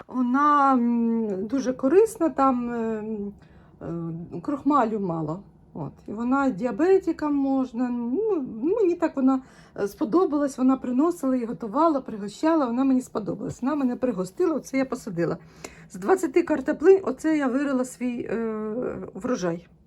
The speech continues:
Це, <laughs> це просто. <laughs> А дала вона мені ось такі гарні, ще більші картоплини.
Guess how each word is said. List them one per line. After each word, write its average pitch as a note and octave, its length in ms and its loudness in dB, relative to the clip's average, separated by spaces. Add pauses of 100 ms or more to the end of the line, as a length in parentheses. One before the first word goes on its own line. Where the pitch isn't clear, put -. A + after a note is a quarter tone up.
(340)
Це, - 180 -14 (240)
<laughs> G#4+ 80 4 (540)
це - 80 0
просто. - 420 -4 (520)
<laughs> - 600 4 (880)
А B3 140 6
дала E4 320 8
вона E4+ 240 4
мені D4 240 4
ось D4+ 140 2
такі D4 300 0
гарні, B3+ 360 4
ще - 160 4
більші C4 380 2
картоплини. G3 720 -4